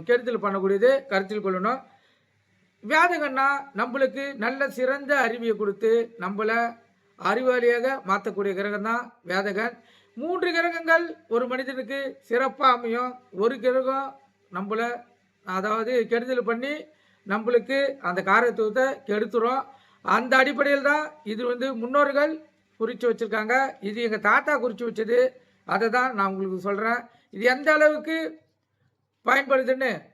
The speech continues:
நீங்க உங்க ஜாதகத்தை எடுத்து பார்த்தீங்கன்னா தெரியும். எந்தெந்த கட்டத்துல எந்தெந்த இடத்துக்குன்னு. இதுக்கு லக்ன சுபர், லக்ன பாபர் ஏற்கனவே சொல்லிருக்கேன். லக்ன சுபர் யாரு, லக்ன பாபர் யாருன்னு அதையும் கருத்தில் கொள்ளணும். அதன் அடிப்படையிலே இருக்கும். ஆனா, எது எப்படி இருந்தாலும்,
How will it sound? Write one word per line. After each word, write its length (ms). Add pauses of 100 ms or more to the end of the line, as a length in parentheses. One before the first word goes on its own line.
நீங்க 600
உங்க 140
ஜாதகத்தை 480
எடுத்து 160
பார்த்தீங்கன்னா 520
தெரியும். 540 (400)
எந்தெந்த 460
கட்டத்துல 500
எந்தெந்த 420
இடத்துக்குன்னு. 480
இதுக்கு 360
லக்ன 460
சுபர், 340 (140)
லக்ன 380
பாபர் 460 (500)
ஏற்கனவே 400
சொல்லிருக்கேன். 580 (500)
லக்ன 320
சுபர் 260
யாரு, 380
லக்ன 320
பாபர் 300
யாருன்னு 400 (220)
அதையும் 420
கருத்தில் 400
கொள்ளணும். 460
அதன் 240
அடிப்படையிலே 560
இருக்கும். 380 (240)
ஆனா, 180
எது 320
எப்படி 260
இருந்தாலும், 540